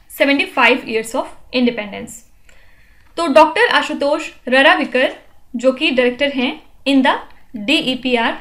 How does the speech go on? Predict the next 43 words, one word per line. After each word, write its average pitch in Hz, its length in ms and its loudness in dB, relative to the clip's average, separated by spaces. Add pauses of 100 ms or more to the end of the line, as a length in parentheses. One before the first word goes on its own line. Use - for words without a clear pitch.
(280)
of 247 220 -4
Reserve 254 300 2
Bank 233 200 -2
of 247 120 -8
India, 233 280 -4 (680)
इन्होंने 359 340 0
हाल 269 200 2
ही 294 100 -2
में 269 160 0
इस 247 220 -8
book 294 200 -6
को 262 120 4 (580)
publish 285 340 -2
किया 226 220 0
है 262 220 -6 (600)
और 311 160 4
इस 480 180 2
book 359 180 -8
के 277 100 4
through 302 240 -2
इन्होंने 247 340 -2 (300)
developments 302 600 2
के 294 80 -2
ऊपर 269 180 0
focus 226 360 -2
किया 233 160 -2
है 254 160 -4
जो 226 120 -4
भी 262 120 -4 (320)
India 294 280 2
की 311 180 -2
banking 240 380 0
sector 233 280 -4
में 269 160 0
हुए 220 180 -6
हैं 277 160 -4 (200)
पिछले 311 340 -4 (400)
सेवेंटी 240 340 -2
फ़ाइव 240 340 -6
years 208 340 -8
में, 220 120 -16 (440)
ठीक 294 140 -6
है? - 80 -8